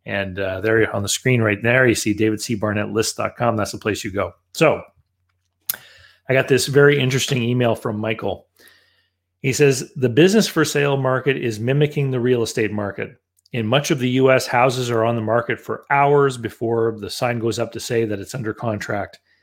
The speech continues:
Offers are me-, being made by people sight unseen." Same thing's happening here, actually. People are doing these video tours on the internet, and they're buying homes,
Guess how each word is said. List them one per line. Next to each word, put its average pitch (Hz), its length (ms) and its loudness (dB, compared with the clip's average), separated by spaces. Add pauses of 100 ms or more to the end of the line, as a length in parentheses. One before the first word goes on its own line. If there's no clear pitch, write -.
(280)
Offers 127 360 2
are 113 80 0
me-, 113 460 -2
being 113 200 0
made 110 220 0
by 107 100 -2
people 117 300 -2
sight 127 260 0
unseen." 113 580 -2 (480)
Same 131 240 -2
thing's 120 200 0
happening 120 400 0
here, 113 180 -2
actually. 98 380 -8
People 113 320 -4
are 107 140 0 (200)
doing 107 420 -4
these 95 220 -4
video 107 300 2
tours 113 420 -2
on 107 80 -6
the 101 100 -6
internet, 143 280 2
and 127 80 -6
they're 104 80 -6
buying 107 320 -2
homes, 110 460 -2